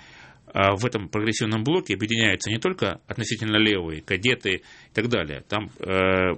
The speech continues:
появляются и умеренные националисты, монархисты, Шульгин.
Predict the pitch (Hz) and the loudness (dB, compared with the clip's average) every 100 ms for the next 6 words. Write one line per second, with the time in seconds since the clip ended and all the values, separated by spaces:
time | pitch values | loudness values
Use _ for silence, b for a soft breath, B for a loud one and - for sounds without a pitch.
0 | - 98 104 107 113 - 107 101 110 127 | 0 0 2 2 0 0 -4 0 0 2
1 | 120 110 107 107 107 107 127 151 233 - | 2 2 2 -2 -4 -2 0 2 0 -2
2 | - 131 - 98 - - 220 - - 123 | -6 -10 -4 -2 0 -2 -4 -2 -2 -2
3 | 139 254 | -2 -4